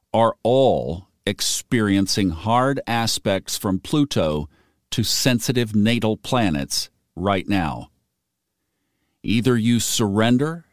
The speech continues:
and start the path of reform, or you feel like the vice is tightening around your neck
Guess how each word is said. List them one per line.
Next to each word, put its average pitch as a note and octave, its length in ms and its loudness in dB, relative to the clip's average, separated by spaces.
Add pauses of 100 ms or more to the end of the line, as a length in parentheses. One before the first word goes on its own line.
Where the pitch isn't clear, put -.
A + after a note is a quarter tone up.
and D#2+ 160 -4
start A2 460 0
the - 80 -6
path A#2 480 0
of A2+ 160 -4
reform, A2+ 720 -2 (680)
or G#2 320 4
you F2+ 200 -2
feel A#2+ 400 0
like G#2+ 260 2
the G#2 100 -2
vice G2+ 560 0
is F#2 240 -2
tightening B2+ 460 0
around A2+ 380 2
your G#2+ 120 0
neck G#2+ 480 0